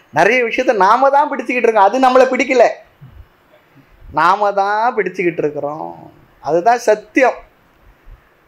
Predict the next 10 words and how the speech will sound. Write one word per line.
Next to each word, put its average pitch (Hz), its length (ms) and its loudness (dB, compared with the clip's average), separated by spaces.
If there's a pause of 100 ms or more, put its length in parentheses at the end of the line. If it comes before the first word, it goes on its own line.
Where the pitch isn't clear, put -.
(400)
நம்ம 156 200 -8
சொல்லுவோம், 196 380 -2 (360)
"அந்த 147 200 -8 (560)
முள்ளு 277 340 0
வந்து 240 300 0
குத்திடுச்சு, 190 600 -6 (1400)
முள் 233 280 -2
குத்திடுச்சு, 175 340 0
அதுவா 214 240 4
குத்துச்சு, 202 500 -4